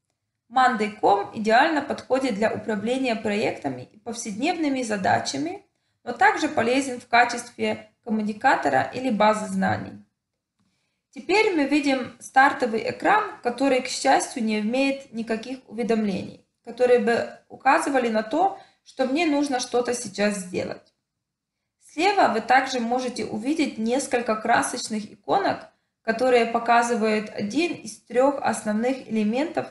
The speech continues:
образующих Monday com. Это рабочее пространство. Их можно сравнить с большим шкафом, потому что они собирают папки и доски.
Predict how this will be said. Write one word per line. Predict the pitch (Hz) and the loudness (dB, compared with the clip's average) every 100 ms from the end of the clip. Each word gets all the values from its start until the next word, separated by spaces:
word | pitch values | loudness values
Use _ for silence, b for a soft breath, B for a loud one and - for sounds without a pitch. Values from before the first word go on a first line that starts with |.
| _ _ _ _ | _ _ _ _
образующих | - 220 226 214 262 320 - - - - _ | -2 0 0 0 0 0 0 -4 -6 -8 _
Monday | 208 226 240 220 226 | 0 2 4 2 -2
com. | - 180 - - _ _ _ _ _ _ _ _ _ - | -2 -4 -4 -16 _ _ _ _ _ _ _ _ _ 2
Это | 269 - | 4 6
рабочее | 285 226 208 262 262 254 | 4 4 4 2 2 -2
пространство. | 247 240 - 208 180 196 - - - _ _ _ _ _ | -2 -4 0 2 2 0 -10 -18 -20 _ _ _ _ _
Их | - 466 | 0 0
можно | 339 262 294 302 269 254 240 - | 4 4 4 4 4 4 4 0
сравнить | 214 226 208 233 269 | -6 -2 0 0 -2
с | 262 | -2
большим | 214 214 - 269 | -4 -2 -2 -2
шкафом, | 262 - 208 - 208 226 302 - _ _ - | -4 -2 -4 0 -2 -2 -4 -12 _ _ -4
потому | 220 233 233 294 | 0 2 2 0
что | - 254 | 2 4
они | - 214 233 339 | 4 0 0 -2
собирают | - 254 226 240 240 220 - - | 0 0 4 6 6 4 -2 0
папки | - 175 - - | 2 2 -2 -6
и | - - 247 | -8 -6 -2
доски. | 214 180 - - - | 0 0 -2 -10 -20